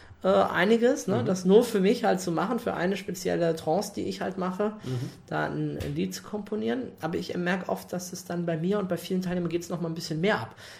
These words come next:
Speaker 1: wenn da auch eine gute Musik dabei ist, die dich halt dann da durchführt.
Speaker 2: Absolut motivierend, die Musik dazu. Es gibt auch Leute, die Wettkämpfe mit, laufen mit Musik.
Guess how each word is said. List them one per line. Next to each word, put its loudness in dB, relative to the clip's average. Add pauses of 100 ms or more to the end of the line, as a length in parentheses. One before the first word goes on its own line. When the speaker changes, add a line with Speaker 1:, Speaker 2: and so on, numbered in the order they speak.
Speaker 1:
wenn 0
da 4
auch -4
eine -2
gute 0
Musik -2
dabei 0
ist, -10
die -8
dich -10
halt -6
dann -4
da -6
durchführt. -10 (340)
Speaker 2:
Absolut -6
motivierend, -4
die -10
Musik -10
dazu. -12
Es -14
gibt -6
auch 0
Leute, -2
die -2
Wettkämpfe -4
mit, -12
laufen 0
mit -6
Musik. -8